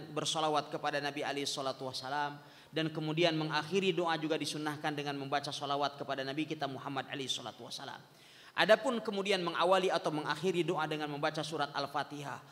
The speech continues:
Walau kita ketahui bahwasannya surat Al-Fatihah itu memiliki kedudukan yang sangat tinggi dan memiliki berbagai macam keutamaan yang ada di dalamnya,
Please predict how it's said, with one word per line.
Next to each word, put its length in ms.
Walau 320
kita 240
ketahui 480
bahwasannya 600
surat 280
Al-Fatihah 480
itu 120
memiliki 440
kedudukan 400
yang 160
sangat 360
tinggi 200
dan 160
memiliki 600
berbagai 480
macam 320
keutamaan 720
yang 120
ada 120
di 120
dalamnya, 520